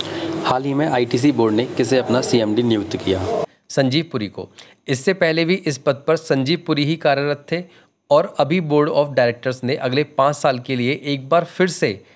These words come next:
इन्हें ही सीएमडी बनाए रखने की सिफारिश की है। कंपनी ने इस फैसले को शेयर होल्डर्स की मंजूरी के लिए रखा हुआ है, जिसका डिसीजन ग्यारह अगस्त को होने वाली कंपनी की वार्षिक सभा में किया जाएगा।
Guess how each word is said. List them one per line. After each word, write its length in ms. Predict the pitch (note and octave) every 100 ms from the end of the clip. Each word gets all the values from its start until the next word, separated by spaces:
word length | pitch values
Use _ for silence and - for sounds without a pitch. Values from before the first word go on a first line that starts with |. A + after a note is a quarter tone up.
| _
इन्हें 220 | C#3+ D3 E3+
ही 280 | D#3+ F3 F3+ - -
सीएमडी 400 | - D3 D#3 E3
बनाए 240 | C#3+ C3+
रखने 260 | B2 A#2+ A2
की 140 | E3
सिफारिश 440 | - A#2+ A#2 G2+
की 140 | - F#2
है। 180 | F#2 G#2 - - _ _ _ _ _ -
कंपनी 360 | C3 C3 F3
ने 100 | E3+
इस 240 | F3+ D#3 -
फैसले 340 | D3 B2+ B2+
को 160 | B2 D#3+
शेयर 260 | - D#3+
होल्डर्स 380 | D#3+ D3+ C#3 D#3
की 120 | -
मंजूरी 400 | F3 C#3+ C3+ C#3+
के 120 | D3+ D3
लिए 120 | D3
रखा 240 | C3+ C3
हुआ 220 | C3+ C3+
है, 180 | C#3 E3 -
जिसका 260 | A2+ - D#3
डिसीजन 540 | B2+ B2 C3 A#2+ C#3
ग्यारह 460 | B2 C3 B2+ D3 D3
अगस्त 240 | B2 A2+
को 120 | -
होने 180 | A#2 A2+
वाली 260 | G#2+ G#2 C3
कंपनी 480 | - B2+ A#2 A#2
की 120 | G#2+ D3
वार्षिक 440 | A2+ B2 B2+ D3+
सभा 240 | C3+ A#2+
में 120 | A2+ F3+
किया 220 | - G#2+
जाएगा। 340 | F#2 F2 -